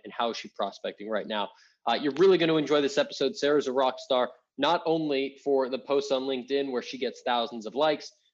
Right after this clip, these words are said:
uh, but in the day-to-day when she's actually selling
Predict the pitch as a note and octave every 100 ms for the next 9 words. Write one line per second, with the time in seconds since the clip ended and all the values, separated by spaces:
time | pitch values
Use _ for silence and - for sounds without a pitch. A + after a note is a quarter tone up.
0 | - A#2 A#2+ G#2+ B2 F#3 E3+ D3 D3 C3+
1 | B2 B2 A#2+ A2+ A#2 G#2+ A#2 G#2+ B2 -
2 | C3 B2 B2+ A#2 A#2